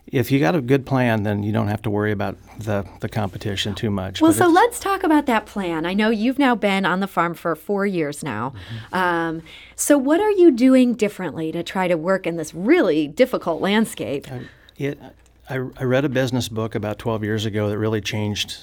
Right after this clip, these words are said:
Speaker 1: uh, a lot of my perspective. It's called Blue Ocean Strategy. And, uh, it was, it was a, based on a lot of research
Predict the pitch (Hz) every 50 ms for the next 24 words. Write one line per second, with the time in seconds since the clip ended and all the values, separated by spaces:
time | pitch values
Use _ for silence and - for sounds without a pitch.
0 | - 135 117 110 104 101 104 110 107 110 107 107 107 110 110 98 110 104 104 -
1 | - 107 - - - 101 101 - 110 104 98 104 104 - - 113 104 95 107 113
2 | 107 104 104 104 - 117 104 - - 113 107 107 104 113 110 117 120 117 - -
3 | - - - - - - - - - 117 110 110 107 107 110 110 104 107 98 92
4 | 101 - - 143 135 135 135 120 110 98 - - - - - - - - - 151
5 | 139 135 123 107 117 113 107 120 120 110 117 110 - 127 120 104 104 110 107 117
6 | 113 107 113 107 101 - - 113 104 104 - - - -